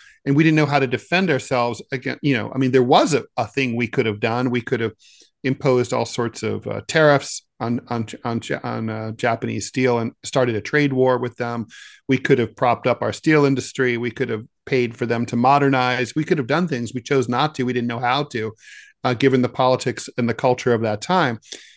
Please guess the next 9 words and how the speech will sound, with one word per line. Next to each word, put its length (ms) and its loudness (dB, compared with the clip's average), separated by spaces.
But 260 4
with 160 -2
China, 560 0
we 120 2
know 180 4
exactly 840 -2
how 200 0
to 80 -4
compete. 520 -10